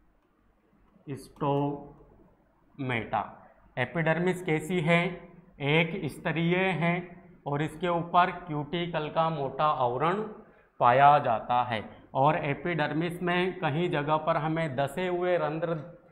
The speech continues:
मिलते हैं जिन्हें सनकन स्टोमेटा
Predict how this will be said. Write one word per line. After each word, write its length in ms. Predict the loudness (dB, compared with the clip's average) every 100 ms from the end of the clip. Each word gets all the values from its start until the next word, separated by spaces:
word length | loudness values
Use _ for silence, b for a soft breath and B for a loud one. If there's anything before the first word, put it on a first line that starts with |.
| b -6
मिलते 340 | -2 0 2
हैं 340 | 2 2 0 -2
जिन्हें 340 | -4 -2 -4
सनकन 560 | -4 -4 -2 -2 0 -2 -6
स्टोमेटा 680 | -6 -4 -2 -4 2 2